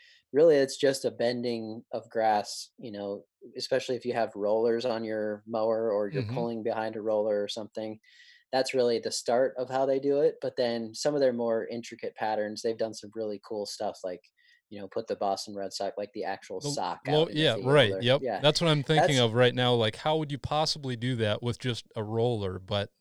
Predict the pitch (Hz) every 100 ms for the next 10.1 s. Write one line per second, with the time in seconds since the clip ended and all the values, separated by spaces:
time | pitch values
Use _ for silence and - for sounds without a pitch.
0 | - 160 185 196 185 - 175 156 151 143
1 | 131 - 123 131 127 127 123 - 131 131
2 | 135 117 - - 139 156 147 151 156 165
3 | 180 - - 123 123 127 156 - 120 117
4 | 117 117 120 107 104 101 104 120 117 107
5 | - - 117 113 113 110 107 104 104 98
6 | - _ _ - 151 131 110 117 110 113
7 | 104 107 104 113 107 107 107 104 113 107
8 | 107 104 - 107 104 104 - 92 110 110
9 | 123 120 - 113 107 98 110 110 117 107
10 | 104